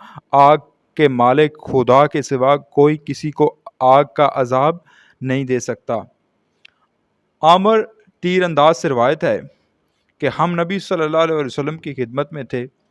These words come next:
ناگاہ ایک شخص آیا جس پر کمبل تھا اور اس کے ہاتھ میں کوئی چیز تھی جس پر اس نے کمبل لپیٹا ہوا تھا۔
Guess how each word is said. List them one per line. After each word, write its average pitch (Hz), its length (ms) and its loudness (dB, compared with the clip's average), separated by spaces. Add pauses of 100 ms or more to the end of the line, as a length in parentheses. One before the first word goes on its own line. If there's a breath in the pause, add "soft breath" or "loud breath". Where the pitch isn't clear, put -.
(240)
ناگاہ 135 400 2 (400)
ایک 131 220 0
شخص 135 300 -4
آیا 131 220 0 (520)
جس 131 220 -10
پر 131 160 2 (520)
کمبل 135 320 -2
تھا 151 240 -4 (220)
اور 143 240 4 (140)
اس - 160 -14
کے 135 160 -6 (120)
ہاتھ 127 340 -2
میں 135 180 -6 (400 soft breath)
کوئی 139 180 2
چیز 131 340 -8
تھی 113 200 -12 (160)
جس 143 220 -10
پر 156 120 0
اس 147 160 -6
نے 147 100 -8
کمبل 139 380 -4 (380 soft breath)
لپیٹا 139 400 2
ہوا 107 240 4
تھا۔ 113 160 -8